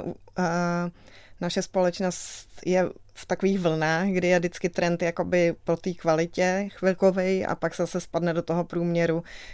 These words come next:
kdy vlastně se i třeba zakázky důležitého charakteru zadávají vlastně napřímo,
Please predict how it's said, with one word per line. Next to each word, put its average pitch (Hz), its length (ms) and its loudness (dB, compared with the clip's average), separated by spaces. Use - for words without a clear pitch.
kdy 175 160 0
vlastně 165 600 2
se - 180 -4
i 165 140 -2
třeba 165 340 -2
zakázky 165 520 -2
důležitého 160 540 0
charakteru 160 640 0
zadávají 165 520 4
vlastně 160 280 2
napřímo, 170 720 2